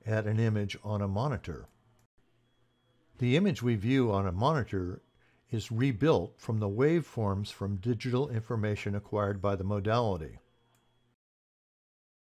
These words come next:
Let's take a look at the process.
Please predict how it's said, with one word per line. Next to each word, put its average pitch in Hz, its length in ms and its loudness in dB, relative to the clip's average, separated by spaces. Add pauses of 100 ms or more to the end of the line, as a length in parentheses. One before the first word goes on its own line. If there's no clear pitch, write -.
(1400)
Let's 131 360 0
take 202 240 2
a 175 40 0
look 117 380 2
at 120 220 0
the 104 80 0
process. 113 880 0